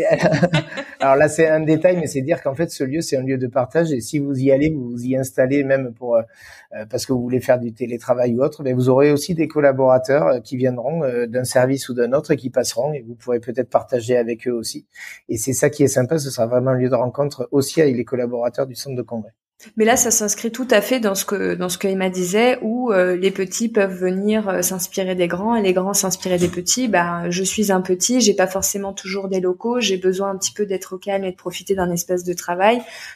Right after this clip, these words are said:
Speaker 2: Euh, et, euh, je
Speaker 1: Ouais.
Speaker 2: peux venir à la passerelle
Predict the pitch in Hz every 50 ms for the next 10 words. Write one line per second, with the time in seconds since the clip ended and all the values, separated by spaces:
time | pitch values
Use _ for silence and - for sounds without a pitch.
0 | _ _ _ _ _ - - 160 - - - - - - - - - - - -
1 | - 180 190 196 185 175 175 175 180 190 185 - 196 190 190 190 190 196 202 190
2 | 185 185 175 175 - 165 170 - - 233 240 240